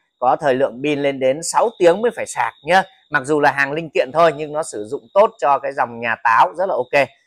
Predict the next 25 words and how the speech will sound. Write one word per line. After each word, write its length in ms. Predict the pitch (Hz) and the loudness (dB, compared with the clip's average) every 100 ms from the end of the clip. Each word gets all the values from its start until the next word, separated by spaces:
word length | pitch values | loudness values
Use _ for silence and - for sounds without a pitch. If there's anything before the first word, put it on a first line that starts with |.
| _ - | _ -6
Tức 100 | 160 | -4
là 80 | |
sử 200 | 123 110 | -4 -6
dụng 160 | 104 110 110 | -10 -10 -6
cho 200 | 131 123 123 | -2 0 0
iPhone, 380 | 120 135 127 | -2 -4 -4
iPad 240 | 123 139 156 | 0 2 2
nghe 260 | 127 127 | -4 -4
là 140 | 120 104 - | -4 -8 -6
chuẩn 160 | 117 92 | -8 -8
nhá. 200 | 123 160 165 _ _ _ - | -4 -4 -4 _ _ _ -2
Cái 100 | 185 180 175 170 165 160 - _ | 4 4 6 6 4 4 0 _
AirPods 360 | - 156 170 196 | -4 0 0 0
ba 240 | 160 156 151 | 4 4 4
này 240 | 139 127 120 | 0 -4 -6
thì 160 | 123 | -10
nó 180 | 123 147 - | -6 -6 -6
sẽ 160 | 156 175 | -4 0
là 120 | 156 - | 0 -2
cái 80 | |
đầu 240 | 147 127 120 | 0 2 2
bằng, 260 | 120 117 | -2 -6
bằng, 160 | 120 117 | -8 -8
bằng 180 | 120 120 | -8 -8
nhựa 180 | 143 | -6